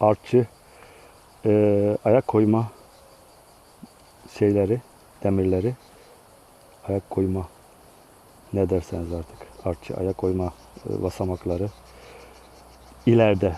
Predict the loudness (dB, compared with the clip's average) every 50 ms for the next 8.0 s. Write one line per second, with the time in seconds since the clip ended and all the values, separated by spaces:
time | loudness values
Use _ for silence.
0 | -4 -4 -4 -4 -4 -4 -6 -6 -8 -8 -12 -12 -12 -12 -14 -16 -20 -20 -20 -20
1 | -20 -20 -20 -20 -20 -20 -20 -20 -20 -20 -20 -20 -20 -20 -20 -20 -20 -20 -20 -20
2 | -20 -20 -10 -4 0 2 4 4 4 4 2 2 2 2 4 4 4 4 2 2
3 | 0 0 0 -2 -6 -10 -16 -20 -20 -20 -20 -20 -20 -20 -20 -20 -20 -20 -20 -20
4 | -20 -20 -20 -20 -20 -20 -20 -20 -20 -20 -20 -20 -20 -20 -20 -20 -20 -20 -20 -20
5 | -20 -20 -20 -20 -20 -20 -20 -20 -20 _ -20 -20 -6 -2 0 0 0 0 -2 0
6 | 2 2 2 2 -2 -8 -20 -20 -20 -20 -20 -20 -20 -20 -10 -4 0 2 4 4
7 | 4 4 4 2 2 2 0 0 -2 -2 0 0 0 0 0 0 0 0 -2 -4